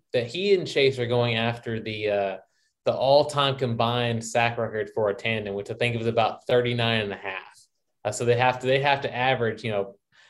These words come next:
I'm, I'm, I was told there would be no math for this podcast, so I'm not gonna try. <laughs>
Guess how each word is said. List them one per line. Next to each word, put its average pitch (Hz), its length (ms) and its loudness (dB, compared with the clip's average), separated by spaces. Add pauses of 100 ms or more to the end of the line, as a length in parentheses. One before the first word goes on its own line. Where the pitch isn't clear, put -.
(100)
I'm, 127 240 0
I'm, 117 380 -4
I 147 120 8
was 147 120 6
told 165 260 4
there 156 80 6
would 135 80 4
be 135 120 2
no 123 100 0
math 117 300 0
for 110 60 -6
this 104 140 -4
podcast, 110 420 2
so 113 120 -4
I'm 113 60 -2
not 117 140 4
gonna 110 140 2
try. 110 540 4
<laughs> 262 240 0